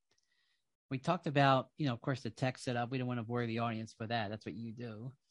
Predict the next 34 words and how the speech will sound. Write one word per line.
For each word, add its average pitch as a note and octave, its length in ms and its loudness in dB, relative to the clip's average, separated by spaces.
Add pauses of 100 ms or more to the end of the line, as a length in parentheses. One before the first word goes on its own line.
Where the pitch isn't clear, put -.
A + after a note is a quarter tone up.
<laughs> C3 120 0
um, C3+ 140 2
with A#2 140 -4
the G#2 40 -6
hosts C3 360 0
and A2 120 -2
everything, A2 540 0
and, G2+ 280 0
you A2 100 0
know, G#2+ 200 -2
and G2+ 320 -2
checking G#2+ 380 -6
all G#2 120 -2
those G2+ 280 -2
boxes G#2 460 -2
and G2 120 -6
stuff, F#2+ 420 -6
but, G#2 220 0
um, G2 380 -4 (160)
which G2+ 240 -4
is G#2 260 -6
an G#2 220 -4
art A2+ 220 0
in A#2+ 120 0
itself, G2+ 540 0
as G2 160 -4
you G#2 80 -4
know. G#2 280 -6 (440)
That's - 180 -8
why G#2+ 80 0
you G#2 160 -2
do A2 240 0
it. G2+ 160 -6 (720)
Um, G#2+ 400 0